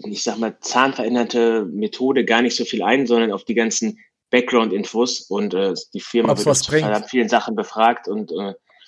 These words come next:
Speaker 1: guckt euch
Speaker 2: Gibt
Speaker 1: einfach
Speaker 2: keine
Speaker 1: mal an, fand
Speaker 2: Antwort.
Speaker 1: ich sehr interessant. So als kleines Pendant zu dem ganzen Insta-Zeug mal was Sinniges.
Speaker 2: Ach, hör doch auf, als ob Instagram nicht sinnig ist.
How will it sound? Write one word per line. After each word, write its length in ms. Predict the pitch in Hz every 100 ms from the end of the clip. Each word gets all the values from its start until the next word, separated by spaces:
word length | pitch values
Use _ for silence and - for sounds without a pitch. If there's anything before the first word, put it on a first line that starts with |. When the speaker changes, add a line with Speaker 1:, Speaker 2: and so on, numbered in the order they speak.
| _ _
Speaker 1:
guckt 280 | - 180 185
euch 60 | 151
Speaker 2:
Gibt 100 | 147
Speaker 1:
einfach 120 | 143
Speaker 2:
keine 60 | 139
Speaker 1:
mal 80 |
an, 140 | 123 123
fand 100 | 123
Speaker 2:
Antwort. 80 | 143
Speaker 1:
ich 140 | 113
sehr 140 | 147
interessant. 680 | 156 156 160 - 165 156 - - _ - _ _ _ _ _
So 320 | 123 160 160
als 220 | 147 143
kleines 420 | - 143 147 139 -
Pendant 600 | - 147 123 147 165 -
zu 100 | 147
dem 200 | 139 135
ganzen 360 | 147 - 135
Insta-Zeug 1700 | 117 156 170 - - 143 143 143 135 120 _ _ - 151 147 151 147 - - -
mal 240 | 123 127
was 200 | 127 117
Sinniges. 720 | 151 175 156 135 - - - _ _ _ _ _ _ _
Speaker 2:
Ach, 220 | 139 131
hör 100 | 165
doch 180 | 165 185
auf, 240 | 196 220 185
als 160 | 170
ob 140 | 180 180
Instagram 480 | 202 202 190 196
nicht 180 | 202 220
sinnig 380 | - 185 170 131
ist. 520 | 147 151 143 - -